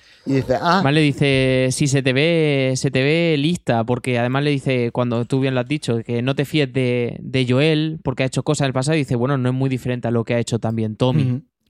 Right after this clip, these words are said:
Speaker 2: ¿Sabes? Para todo tenía un contraargumento. Es de estas
Speaker 1: Sí.
Speaker 2: adolescentes que
Speaker 1: Respondona.
Speaker 2: n-, tienen contestaciones para todo.
Speaker 1: Sí.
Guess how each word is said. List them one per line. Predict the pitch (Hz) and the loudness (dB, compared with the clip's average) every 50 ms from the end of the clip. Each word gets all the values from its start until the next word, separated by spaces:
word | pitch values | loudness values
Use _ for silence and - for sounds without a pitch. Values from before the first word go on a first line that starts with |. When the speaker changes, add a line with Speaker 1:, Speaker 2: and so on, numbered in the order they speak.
| _ _ _ | _ _ _
Speaker 2:
¿Sabes? | - 143 143 135 | -2 -2 0 2
Para | - 147 147 147 | 2 2 2 4
todo | 143 180 196 196 | 4 4 4 4
tenía | 190 190 180 | 4 2 2
un | 170 | 2
contraargumento. | 151 156 147 139 143 135 131 127 131 131 127 120 120 117 135 | 2 2 2 2 2 2 2 2 2 2 2 2 2 2 0
Es | 139 | 0
de | 147 156 | 2 0
estas | 143 - 160 151 143 143 139 135 139 - _ | 0 2 2 2 2 2 2 2 0 -2 _
Speaker 1:
Sí. | - 143 131 131 - | -10 -8 -6 -4 -2
Speaker 2:
adolescentes | - 147 143 143 143 143 135 - - 160 160 165 165 147 | 0 2 2 4 2 2 2 2 0 2 2 2 2 4
que | 123 117 143 | 4 2 2
Speaker 1:
Respondona. | 139 131 135 139 135 123 - - | 2 0 -2 -2 -4 -4 -6 -6
Speaker 2:
n-, | 135 139 135 | -6 -6 -2
tienen | 127 - 151 151 147 | -2 0 0 0 0
contestaciones | 151 151 143 151 - 139 131 139 131 127 | 0 0 0 0 -2 0 -2 0 -2 0
para | 117 127 120 117 110 | 0 0 -2 -2 -2
todo. | 113 110 110 113 | -2 -2 -2 -2
Speaker 1:
Sí. | 113 | -4